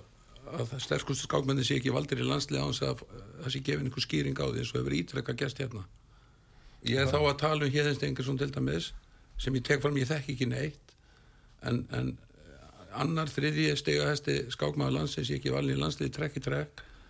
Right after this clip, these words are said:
Speaker 1: það þarf, ég þarf að fá einhverja betri skýring á því, sko, því að, því að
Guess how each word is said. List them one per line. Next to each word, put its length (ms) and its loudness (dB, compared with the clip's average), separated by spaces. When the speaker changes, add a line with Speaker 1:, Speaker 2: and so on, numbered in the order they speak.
Speaker 1:
það 220 2
þarf, 240 0
ég 160 2
þarf 100 2
að 60 0
fá 80 2
einhverja 260 0
betri 220 0
skýring 340 2
á 80 2
því, 240 0
sko, 280 -2
því 160 0
að, 160 -2
því 160 0
að 240 -2